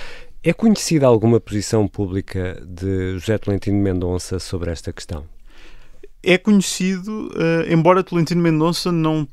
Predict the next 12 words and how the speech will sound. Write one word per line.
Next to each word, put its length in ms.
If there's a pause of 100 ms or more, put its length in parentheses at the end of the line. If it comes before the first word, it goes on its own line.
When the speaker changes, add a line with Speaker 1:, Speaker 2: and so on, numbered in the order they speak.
Speaker 2:
não 320
se 140
pronuncie 880
extensivamente 1000
sobre, 540
sobre 300
este 180
assunto. 480
Normalmente 760
os 340
seus 160
p-, 320